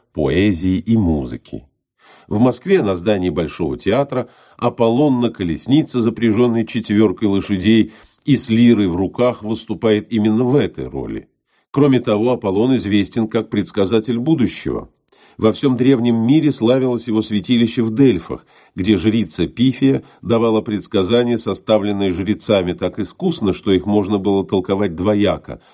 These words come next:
как, например, царю Лидии Крёзу накануне войны с Персией Пифия предсказала, что если он перейдёт реку Галис, то погубит царство. Окрылённый этим предсказанием, Крёс начал войну,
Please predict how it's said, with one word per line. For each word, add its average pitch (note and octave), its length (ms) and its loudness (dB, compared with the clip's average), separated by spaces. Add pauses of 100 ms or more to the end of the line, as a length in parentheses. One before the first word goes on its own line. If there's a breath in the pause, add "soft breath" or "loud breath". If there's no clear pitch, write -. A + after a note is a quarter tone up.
(140)
как, G#2 180 -2
например, G#2 500 0
царю A2 380 0
Лидии G2 420 2
Крёзу B2 580 0 (320 loud breath)
накануне A2 560 2
войны G2+ 340 2
с - 120 -10
Персией A#2+ 560 2
Пифия A2+ 500 2
предсказала, G2+ 640 0
что G#2+ 220 -4
если G#2 480 0
он G#2 280 2
перейдёт G2+ 600 0 (180 soft breath)
реку G2+ 640 0
Галис, E3+ 580 0 (260)
то C#3 140 2
погубит C#3+ 640 -4
царство. - 640 -8 (520)
Окрылённый D3 640 2
этим A2+ 220 -2
предсказанием, A#2 880 -2 (140)
Крёс E3 400 -2
начал G2+ 360 -2
войну, C2 500 -2